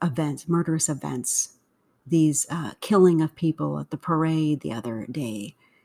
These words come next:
you know, and all these, uh, different types of assaults on school children and, and those in, in communities. Do not think for a minute that these are random, okay?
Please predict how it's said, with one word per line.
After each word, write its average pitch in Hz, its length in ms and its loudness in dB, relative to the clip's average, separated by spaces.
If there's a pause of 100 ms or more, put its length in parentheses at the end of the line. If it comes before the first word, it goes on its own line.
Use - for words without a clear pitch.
(160)
you 160 100 -2
know, 160 300 -2
and 180 220 -2
all 175 220 4
these, 165 360 2
uh, 143 120 0
different - 320 -2
types - 340 -4
of 156 220 -2 (420)
assaults 147 600 0
on 151 280 0
school 160 380 -4
children 143 580 -6
and, 107 280 -8 (600)
and 147 260 -2
those 151 300 -4
in, 165 160 -2
in 175 100 2
communities. 147 920 0 (1300)
Do 214 160 8
not 311 260 6
think 196 200 6
for - 200 -4
a 160 60 4
minute 151 640 0 (280)
that - 140 -6
these 156 200 -2
are 147 60 -2
random, 139 720 -8 (840)
okay? 170 500 -2